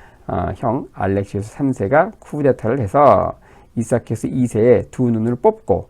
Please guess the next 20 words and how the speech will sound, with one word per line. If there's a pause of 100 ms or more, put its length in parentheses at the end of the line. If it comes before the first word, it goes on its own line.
감옥에
가두고 (120)
그 (140)
아들도 (160)
그렇게
한
거예요. (920)
이런
상-,
이런
가운데
그
아들,
그
황태자가
지금
십자군에게
에스오에스를
친
상황이다.